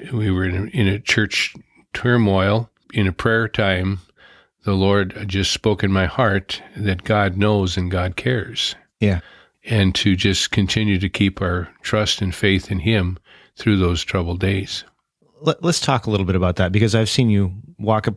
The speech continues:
Speaker 2: walk this out for, for years now. And you, you mentioned that you were in prayer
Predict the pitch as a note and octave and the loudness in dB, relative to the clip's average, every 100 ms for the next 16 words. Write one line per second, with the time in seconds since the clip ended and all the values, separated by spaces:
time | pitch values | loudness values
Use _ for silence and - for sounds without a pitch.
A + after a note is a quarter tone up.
0 | - A#2 G2+ G2+ - F2+ - G#2 F2+ - | 0 0 2 0 0 -2 -4 -6 -8 -8
1 | - G2 G2 F#2+ F2+ E2+ F2 - G#2 G#2 | -4 -2 -2 -2 -4 -4 -6 -2 0 2
2 | A2+ - B2+ B2+ C3 A#2+ G2+ F#2+ G2+ A2 | 2 2 4 4 2 2 2 4 4 4
3 | G#2 G#2 A2+ A#2+ A2+ G#2 G2 F#2+ | 4 2 2 0 0 -2 0 -4